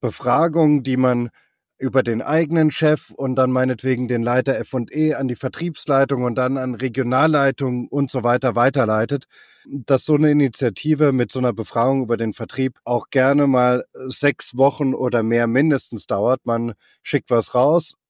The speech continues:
manchmal will der Vertrieb einem die Fragen sogar noch korrigieren, was nicht immer zwingend gut ist. Dann bespricht man das, dann überlegt der Vertrieb, ob er die Fragen klug gefindet, pl-, genug findet, um sie bei sich im Tagesgeschäft zu priorisieren.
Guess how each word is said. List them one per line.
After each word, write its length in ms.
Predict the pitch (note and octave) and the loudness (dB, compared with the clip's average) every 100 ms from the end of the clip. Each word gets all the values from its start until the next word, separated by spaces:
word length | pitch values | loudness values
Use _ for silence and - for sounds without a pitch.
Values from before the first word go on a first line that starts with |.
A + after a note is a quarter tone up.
| _ _ _ | _ _ _
manchmal 560 | A#2+ B2+ C#3 C#3+ C3 A2+ | -2 -2 0 2 2 2
will 120 | B2+ | 2
der 140 | B2+ A#2 | 2 0
Vertrieb 380 | A#2+ - C#3 | -4 -4 -4
einem 240 | - A#2+ A2+ | -2 -4 -2
die 120 | A2 | -4
Fragen 380 | - A2+ D#3+ D#3 | -2 0 2 0
sogar 220 | C#3+ C#3 | 2 2
noch 220 | C#3 C3+ | 2 0
korrigieren, 560 | - C3+ A#2+ C3+ C#3 C#3 _ _ | 0 0 2 2 2 0 _ _
was 420 | C3+ B2 A#2 - _ | -2 0 0 -8 _
nicht 340 | C#3+ C#3 - | -4 -4 -6
immer 300 | C#3+ D3 C#3+ - | -4 -2 -2 -6
zwingend 340 | - D3 B2+ | -2 -2 -2
gut 260 | D3 D#3+ D#3 | 0 0 2
ist. 340 | D3+ C#3 - | 0 -2 0
Dann 320 | B2+ C3 D3 | 2 2 0
bespricht 480 | - A2+ - D#3 - | -2 -6 0 0 0
man 160 | D#3+ D#3 | 0 2
das, 200 | D#3+ - | 0 2
dann 180 | B2+ C#3 | 2 2
überlegt 400 | B2 A#2+ - C#3+ | 2 2 2 0
der 80 | |
Vertrieb, 380 | C3 C3 C#3 D#3 | 0 -2 -2 -2
ob 180 | - A2 | -4 -6
er 80 | A#2 | -4
die 120 | A2 | -6
Fragen 460 | - A2+ A#2+ B2+ A#2 _ _ _ _ | -4 -2 0 0 -4 _ _ _ _
klug 300 | - D3+ D#3+ | 0 0 2
gefindet, 440 | D3 - C#3 C#3 A#2+ _ _ _ B2 | 0 2 2 2 0 _ _ _ -16
pl-, 400 | C3+ C3 G#2 C3 | -10 -8 -6 -4
genug 320 | C#3+ C3 A#2+ | 0 0 0
findet, 320 | - C3+ C#3 | 0 2 2
um 180 | - B2 | 0 -2
sie 240 | A2 A#2 A2+ | 0 0 2
bei 200 | A2 G#2 | 2 2
sich 240 | C3 - | 0 -2
im 100 | B2 | -4
Tagesgeschäft 760 | A#2 A#2 A2+ - A2+ B2 A2+ - | 0 0 -2 -10 -4 -2 -2 -4
zu 120 | G#2+ | -10
priorisieren. 920 | - A2 G2+ G#2+ G2 A#2+ D3+ D#3 F3+ | -2 0 2 -2 0 2 2 0 -4